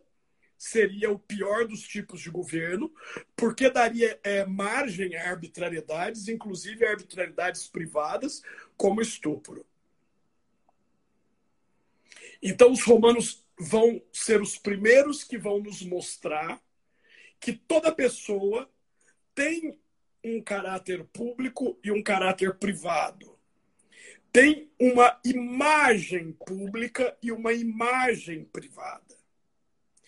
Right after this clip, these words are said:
E os romanos vão ser os primeiros a se interessar por isso de uma maneira absolutamente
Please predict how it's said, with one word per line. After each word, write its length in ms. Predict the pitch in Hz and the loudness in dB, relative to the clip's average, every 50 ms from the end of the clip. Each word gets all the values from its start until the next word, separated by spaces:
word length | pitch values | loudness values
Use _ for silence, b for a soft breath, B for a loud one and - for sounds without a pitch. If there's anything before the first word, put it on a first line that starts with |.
| B B B B B B | B B B B B B
E 60 | 220 | -4
os 120 | 226 220 | -2 6
romanos 420 | - 240 214 214 220 226 233 233 226 | 6 6 6 6 4 2 2 2 2
vão 140 | 240 240 233 | 2 2 2
ser 140 | 233 226 | 0 -2
os 120 | 214 214 - | -2 -2 -2
primeiros 400 | - 226 202 180 196 202 208 208 | -8 -8 -2 0 0 0 0 -2
a 60 | 220 | -6
se 140 | 214 - 226 | -6 -4 -8
interessar 680 | 233 - - 226 226 220 214 - - - 202 196 196 | -6 0 2 2 2 2 0 -4 -8 -6 -6 -6 -6
por 180 | - - - 139 | -8 -12 -20 -18
isso 260 | 151 175 180 - - 151 | -16 -16 -16 -18 -18 _
de 80 | 160 170 | -20 -16
uma 160 | 175 180 185 | -14 -12 -10
maneira 440 | 185 160 147 143 160 165 170 180 180 B B B B B B B _ _ - | -10 -10 -10 -8 -10 -10 -10 -10 -12 B B B B B B B _ _ -4
absolutamente 1160 | 214 208 208 190 165 - - 202 175 175 175 - 165 143 143 156 160 170 160 - - 151 | -4 -4 -4 -4 -8 -6 -2 -2 -2 -2 -4 -6 -6 -8 -6 -6 -6 -6 -8 -8 -12 -12